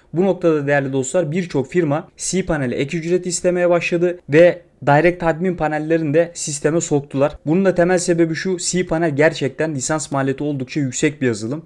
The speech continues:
Lisansların maliyetlerine bakacak olursak şöyle ki, cPanel'in solo lisansı aylık arkadaşlar bu fiyatlar, onu da söylemeden geçmeyeyim, on altı dolardan başlıyor. cPanel'in aylık lisans maliyeti bu. Yani siz V P S ve V D S kullandığınız noktada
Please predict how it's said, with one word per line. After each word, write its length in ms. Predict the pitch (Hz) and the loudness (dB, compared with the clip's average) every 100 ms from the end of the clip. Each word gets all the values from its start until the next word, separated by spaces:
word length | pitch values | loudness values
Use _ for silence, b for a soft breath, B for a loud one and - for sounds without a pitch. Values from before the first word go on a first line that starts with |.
| - | -10
Lisansların 640 | 135 - 165 165 185 185 190 | -6 -2 0 0 0 0 0
maliyetlerine 680 | 151 151 165 160 170 175 | 0 2 0 2 2 4
bakacak 400 | 160 156 156 160 | 2 0 0 0
olursak 420 | 165 147 127 185 175 | 2 0 0 -2 0
şöyle 300 | 170 156 123 | 0 0 0
ki, 240 | 156 160 - | -4 -8 -10
cPanel'in 720 | - - 185 185 180 175 202 - | -6 -2 0 0 0 -2 -4 -8
solo 340 | - 170 185 | -2 2 2
lisansı 440 | 156 151 135 - - | 0 -2 -2 -4 -2
aylık 300 | 135 147 185 | 0 2 2
arkadaşlar 600 | 139 123 127 120 - 117 | 0 0 0 0 -2 -4
bu 60 | 120 | -4
fiyatlar, 420 | 117 120 120 123 120 - | -2 -2 0 -2 -4 -4
onu 180 | 143 156 | 0 0
da 80 | |
söylemeden 520 | 123 139 139 135 135 143 | 2 2 2 2 2 0
geçmeyeyim, 440 | 147 - 160 185 _ | -2 -4 -6 -6 _
on 140 | 180 208 | 2 2
altı 260 | 165 165 | 0 0
dolardan 460 | 156 143 139 185 170 | 4 4 4 2 2
başlıyor. 400 | 139 - 123 104 - | 2 0 -4 -6 -8
cPanel'in 680 | - 165 165 143 139 180 180 | -2 -2 0 0 0 -2 -2
aylık 360 | 139 139 165 147 | 0 2 0 -2
lisans 360 | 131 147 143 135 | -4 -2 -2 -2
maliyeti 460 | 131 127 127 120 | 0 0 0 -4
bu. 140 | 101 - | -6 -2
Yani 340 | 127 127 127 B B B | 2 2 0 B B B
siz 320 | - 165 151 | -6 -6 -4
V 200 | 139 147 | -4 0
P 180 | 175 175 | 2 2
S 160 | 175 139 | 0 -2
ve 60 | |
V 200 | 135 147 | -2 0
D 120 | 160 | 0
S 100 | 135 | 0
kullandığınız 600 | - 139 156 156 147 127 123 | -4 -2 0 0 0 0 0
noktada 560 | 156 156 135 127 143 | 0 0 2 2 -2